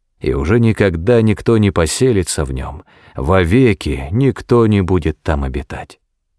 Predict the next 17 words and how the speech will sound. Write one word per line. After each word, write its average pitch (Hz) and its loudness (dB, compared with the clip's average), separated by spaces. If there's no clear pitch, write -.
Там 104 2
араб 104 2
шатра 104 2
не 98 2
раскинет, 87 -4
пастухи 127 0
не 117 2
пригонят 95 2
туда 73 -4
стада. 65 -8
Дикие 110 2
твари 120 2
туда 80 0
придут, 65 -8
совами 80 0
наполнятся 92 0
дома. 64 -8